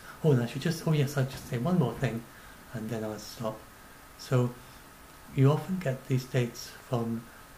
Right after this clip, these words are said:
the, uh, uh, Jewish rabbis,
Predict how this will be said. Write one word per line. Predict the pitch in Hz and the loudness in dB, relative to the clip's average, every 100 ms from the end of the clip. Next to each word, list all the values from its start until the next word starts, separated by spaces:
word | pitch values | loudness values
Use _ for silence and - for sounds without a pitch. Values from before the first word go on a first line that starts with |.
| - - | -18 -6
the, | 117 113 113 113 110 110 - - - - 139 - 120 | -2 -2 -2 -4 -6 -8 -14 -20 -18 -12 -12 -10 -6
uh, | |
uh, | 110 107 110 - - - - - - - 202 | -4 -4 -8 -14 -20 -20 -20 -20 -20 -14 -8
Jewish | - 156 - - - | 2 2 2 -4 -2
rabbis, | 131 117 98 101 | 0 0 -6 -10